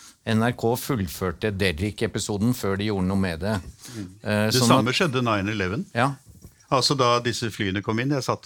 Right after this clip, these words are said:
Speaker 2: og le-, og hadde timesendingene den dagen. Vi kjørte klokken tre, ti minutter etter at det første flyet traff. Og under den direktesendingen vi da hadde, kom det andre flyet. Og det var jo helt klart at da måtte jo liksom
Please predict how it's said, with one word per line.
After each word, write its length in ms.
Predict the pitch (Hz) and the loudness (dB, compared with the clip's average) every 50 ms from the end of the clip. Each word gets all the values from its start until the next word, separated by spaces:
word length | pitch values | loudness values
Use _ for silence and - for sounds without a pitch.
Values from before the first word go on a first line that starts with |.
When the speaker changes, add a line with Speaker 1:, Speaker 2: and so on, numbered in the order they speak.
| 123 | -2
Speaker 2:
og 320 | 117 120 120 120 120 117 113 | 0 0 2 0 0 -2 -2
le-, 220 | 117 120 123 113 104 | -2 0 2 2 2
og 220 | 110 117 113 107 | 2 2 2 2
hadde 420 | 127 113 98 95 104 107 107 - | 0 -2 0 0 -2 -2 -2 -2
timesendingene 800 | - - 127 101 87 87 - - 101 92 90 95 104 110 113 110 | -2 -2 -2 -2 -2 -4 -2 -2 -2 -2 -2 -2 -2 -2 -2 -4
den 180 | 110 107 110 104 | -4 -4 -2 0
dagen. 300 | 101 95 95 107 131 131 | 0 0 0 -2 -2 -4
Vi 80 | 123 107 | -2 -2
kjørte 460 | - - - 143 98 85 - - 92 | -2 0 0 0 0 -2 -4 -8 -6
klokken 320 | - 107 - - 120 107 - - | -6 -8 -6 -6 -8 -8 -8 -6
tre, 400 | - - 101 101 101 117 131 123 - - | -4 -2 0 2 2 2 0 -4 -6 -6
ti 160 | - - 113 | -4 -2 0
minutter 380 | 101 107 113 107 - - 117 120 | 0 0 0 -2 -2 0 -2 -2
etter 160 | - - 104 | -2 -2 -6
at 140 | 101 - - | -6 -6 -6
det 80 | 107 - | -10 -8
første 260 | 110 - - - 101 | -10 -10 -8 -8 -6
flyet 240 | 101 104 101 98 - | -2 -2 -2 -2 -2
traff. 220 | 131 139 - - - _ - - - - - - | -4 -4 -4 -8 -16 _ -20 -20 -20 -20 -6 -2
Og 140 | 131 127 113 | 0 2 2
under 120 | 107 113 123 113 | 2 2 2 2
den 140 | 107 98 98 | 2 2 2
direktesendingen 640 | 117 113 101 - - - 95 - 110 107 113 117 117 | 2 0 0 -2 -4 -10 -4 -2 -2 0 0 0 0
vi 140 | 113 110 107 | 0 0 0
da 80 | 113 110 | 0 0
hadde, 240 | 113 120 101 107 | 2 0 0 -2
kom 180 | 101 - 110 110 | -2 -2 -2 -2
det 120 | 113 113 135 | 0 0 0
andre 240 | 123 98 90 92 90 | -2 -2 -4 -6 -6
flyet. 300 | - 101 104 135 143 - _ _ _ _ _ _ _ _ _ _ _ | -4 -4 -4 -4 -4 -6 _ _ _ _ _ _ _ _ _ _ _
Og 160 | - 131 120 | -4 -2 2
det 140 | 110 113 117 117 | 4 4 4 4
var 160 | 107 107 110 | 4 4 4
jo 80 | 110 | 4
helt 160 | 107 107 101 - | 2 2 2 2
klart 180 | 107 98 - | -2 0 0
at 80 | 110 104 110 | 0 0 0
da 80 | 107 107 | 0 0
måtte 320 | 104 104 98 - - 110 | 0 -2 -4 -4 -4 -4
jo 20 | |
liksom 220 | 104 104 98 - | -4 -4 -4 -4